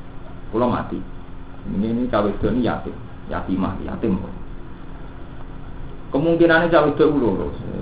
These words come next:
Ya, selawase kemungkinane cawe wedok loro. Nak ra elek, ya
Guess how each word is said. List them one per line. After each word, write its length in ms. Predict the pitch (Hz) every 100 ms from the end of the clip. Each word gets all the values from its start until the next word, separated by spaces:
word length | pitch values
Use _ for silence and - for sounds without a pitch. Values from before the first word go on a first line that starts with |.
| 95
Ya, 80 | 92
selawase 400 | 95 98 98 131
kemungkinane 480 | 123 110 104 104 101
cawe 160 | 92
wedok 200 | 98 135 131
loro. 200 | 95 92
Nak 160 | 90 110
ra 100 | 104 95
elek, 180 | 123 - - - - - - - - -
ya 80 | -